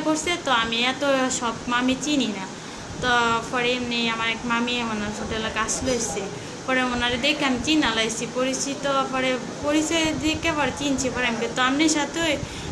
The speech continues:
আমি থাইকা যাবো আজকে, সকালে আবার আমার ডিউটি আছে, কারণ আবার সকালে গাড়ি নাও পাইতে পারি, গাড়ি যদি না আসে তো আবার নিজের ভাড়া দিয়ে যাইতে হইব।" পরে এমনি এই মুস্তাক ভাইয়া যে বাসায় থাকে,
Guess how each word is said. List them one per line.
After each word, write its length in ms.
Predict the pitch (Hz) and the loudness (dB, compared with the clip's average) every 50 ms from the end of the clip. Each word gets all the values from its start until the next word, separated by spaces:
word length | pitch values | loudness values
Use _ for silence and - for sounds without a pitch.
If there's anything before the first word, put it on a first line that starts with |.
| - 226 | -6 -4
আমি 220 | 226 233 233 240 233 233 | -2 0 0 0 0 -2
থাইকা 320 | 247 247 - - 247 254 | -2 -2 0 0 0 0
যাবো 340 | 262 269 262 240 214 196 196 | 2 0 0 -2 -2 -2 -2
আজকে, 380 | 190 208 208 - - - - 202 214 214 - - - - - - | -2 -2 -2 -4 -4 -4 -4 -6 -6 -6 -8 -10 -12 -10 -8 -4
সকালে 360 | 247 240 233 247 269 277 285 | -4 -4 0 0 2 2 4
আবার 320 | 285 262 240 233 285 294 277 254 | 4 4 4 4 2 4 4 4
আমার 360 | 226 208 208 208 214 214 214 | 2 2 0 -2 -4 -4 -2
ডিউটি 300 | 220 233 226 226 - 226 | -2 -2 -2 0 0 0
আছে, 420 | 220 220 220 - - 214 208 208 214 - | 0 0 0 -2 -2 -2 -2 -4 -4 -2
কারণ 340 | 233 240 240 240 254 254 254 | 0 0 0 2 2 2 2
আবার 280 | 247 233 220 220 220 226 | 2 2 2 0 -2 -2
সকালে 760 | 233 247 233 233 247 247 247 247 247 247 247 240 240 240 240 - | -2 -4 -4 -2 -2 -2 0 0 0 0 0 0 -2 -2 -2 0
গাড়ি 260 | 254 254 247 240 226 | 0 0 2 0 0
নাও 280 | 226 233 240 240 226 226 | 2 2 2 2 2 0
পাইতে 220 | 233 226 233 233 233 | -2 -4 -2 -2 -2
পারি, 240 | 233 220 214 214 208 202 - - - - - - - | -2 -2 -2 -2 -4 -4 -8 -8 -8 -8 -8 -4 0
গাড়ি 260 | 247 254 247 247 240 | 0 2 4 2 2
যদি 160 | 233 233 240 | 2 0 0
না 220 | 240 247 254 254 277 | 0 2 2 2 2
আসে 180 | 277 - 262 254 - | 2 0 -2 -2 -2
তো 60 | 254 240 | -2 -2
আবার 200 | 226 214 214 214 226 226 | -2 0 0 -2 0 0
নিজের 240 | 240 240 240 254 240 | 0 0 0 0 0
ভাড়া 300 | 233 233 226 214 214 208 214 208 | 0 2 2 2 2 0 0 0
দিয়ে 160 | 226 220 233 | 0 0 2
যাইতে 320 | 233 233 240 233 - 254 233 | 2 2 2 0 2 2 2
হইব।" 180 | 233 - - - - 214 - - - - - - - - - - - | 2 2 -2 -6 -8 -8 -8 -10 -10 -10 -10 -10 -10 -12 -12 -10 -4
পরে 240 | 254 247 240 240 240 | -2 0 2 4 2
এমনি 440 | 254 254 254 262 302 339 392 427 415 381 - - - | 2 2 4 4 4 6 4 4 2 0 -2 -2 0
এই 360 | 240 247 240 233 233 233 233 | 2 4 4 4 4 4 4
মুস্তাক 420 | 233 247 269 285 - - 311 311 277 262 | 2 2 2 0 2 2 2 2 2 2
ভাইয়া 260 | 277 269 269 269 277 | 2 2 4 4 4
যে 160 | 269 277 302 | 4 4 4
বাসায় 280 | 311 330 349 311 330 330 | 4 4 2 2 2 0
থাকে, 280 | 330 339 339 349 381 | 2 2 2 4 4